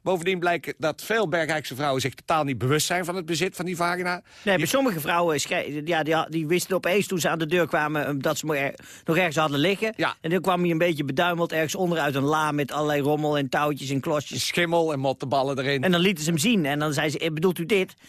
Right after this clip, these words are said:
Speaker 2: dan zei ze, "Ja, mevrouw, dat is uw vagina."
Speaker 1: Ja.
Speaker 2: "Oh," zei die vrouwen dan, "nou ja, ja, nou weet ik het weer."
Speaker 1: Precies. En dan, eh, dan deden ze hem weer op de goede plek. Maar dan kregen ze heel veel last van vaginale flora.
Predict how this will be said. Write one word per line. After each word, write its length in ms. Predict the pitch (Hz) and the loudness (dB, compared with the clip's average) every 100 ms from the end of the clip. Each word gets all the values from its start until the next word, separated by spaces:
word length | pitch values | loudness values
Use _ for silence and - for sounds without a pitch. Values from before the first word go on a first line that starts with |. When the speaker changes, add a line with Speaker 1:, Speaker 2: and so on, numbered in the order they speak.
| - | -6
Speaker 2:
dan 100 | 185 | -2
zei 160 | 190 | -2
ze, 80 | 151 | 0
"Ja, 160 | 220 180 | 0 0
mevrouw, 280 | 143 143 143 | 0 0 2
dat 180 | 190 | 0
is 80 | 147 | 0
uw 100 | 143 | 0
vagina." 580 | 135 170 208 220 190 139 - _ - | 0 0 -2 -2 -2 -4 -10 _ -2
Speaker 1:
Ja. 200 | 196 226 | 2 4
Speaker 2:
"Oh," 180 | 247 | 4
zei 200 | 233 214 | 2 0
die 120 | 214 190 | 0 0
vrouwen 300 | 196 185 175 | 0 2 0
dan, 180 | 160 | 0
"nou 220 | 190 196 165 | 0 0 0
ja, 280 | 165 131 113 | 0 -4 -6
ja, 320 | 156 180 143 | -4 -2 -2
nou 180 | 147 147 | -2 0
weet 160 | 156 | 0
ik 80 | 180 | -2
het 120 | 196 | -2
weer." 220 | 185 175 151 _ - | 0 0 -4 _ -6
Speaker 1:
Precies. 380 | 190 180 196 - - - - | -2 0 -2 -6 -20 -20 -6
En 120 | - 180 | 0 0
dan, 200 | 151 120 | 0 -2
eh, 180 | 165 147 | 0 0
dan 140 | 139 143 | 0 0
deden 200 | 147 131 | 0 0
ze 60 | |
hem 100 | 139 | 0
weer 140 | 143 127 | -2 -2
op 80 | |
de 80 | 117 | -2
goede 200 | 123 131 | 0 0
plek. 320 | - 180 - - - - - | 0 -2 -2 -14 -20 -20 -2
Maar 180 | 180 | 0
dan 140 | 185 175 | 0 0
kregen 280 | 190 180 143 | 0 0 2
ze 80 | |
heel 380 | 170 165 170 226 | 2 2 2 0
veel 160 | 180 185 | 0 0
last 240 | 175 180 | 0 0
van 140 | 180 147 | -2 0
vaginale 540 | 180 156 180 175 151 | 0 0 0 0 -2
flora. 540 | - 247 196 123 98 | 0 4 4 2 -2